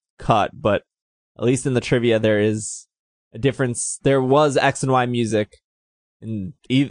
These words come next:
e-, some version, but there were a lot of, uh, Pokemon in this episode. We saw Pikachu, we saw Rotom, we saw Rowlet, Rockruff,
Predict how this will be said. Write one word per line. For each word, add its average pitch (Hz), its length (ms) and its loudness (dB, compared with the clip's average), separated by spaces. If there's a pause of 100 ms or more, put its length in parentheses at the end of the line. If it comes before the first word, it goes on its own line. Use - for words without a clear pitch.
e-, 160 220 4
some 160 240 0
version, 104 460 -2 (680)
but 113 160 -10
there 120 140 2
were 170 340 0
a 107 100 2
lot 107 400 0
of, 123 320 -2
uh, 143 260 2
Pokemon 120 480 0
in 101 100 -4
this 107 140 -6
episode. 104 480 -4 (560)
We 107 60 -12
saw 101 580 2 (140)
Pikachu, 143 460 0
we 196 100 2
saw 123 160 2
Rotom, 117 460 2
we 143 80 0
saw 117 180 2
Rowlet, 110 460 2
Rockruff, 131 380 2